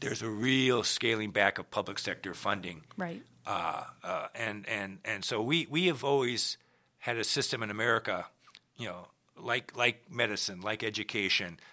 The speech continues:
Speaker 1: like social services, that certain activities are deemed to be of, of, of, of significance that, that can't, uh, frankly, make it in the market and, and are worthy of, of, of, of tax subsidy through, you know, tax exempt status where people donating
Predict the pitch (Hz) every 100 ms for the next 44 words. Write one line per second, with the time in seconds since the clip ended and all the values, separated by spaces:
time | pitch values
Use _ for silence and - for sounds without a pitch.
0 | - - 101 110 95 95 - 113 104 95
1 | 98 - 92 - 139 117 107 - 107 104
2 | 98 95 107 98 98 92 87 - - 107
3 | 95 87 - - - _ 104 98 - 95
4 | - 101 85 - 101 85 - 135 107 101
5 | 104 95 101 - - 98 - - 104 95
6 | - _ - - - - - 104 85 76
7 | - 101 - 98 98 98 95 - _ _
8 | - 107 95 101 104 101 98 - 104 98
9 | 92 95 87 98 98 107 113 110 104 101
10 | 90 95 98 - 104 85 - 95 - 107
11 | - 107 98 95 95 - 98 92 90 87
12 | _ 101 82 - 90 - - 101 87 -
13 | 92 87 - 87 - 90 90 - 90 87
14 | 85 82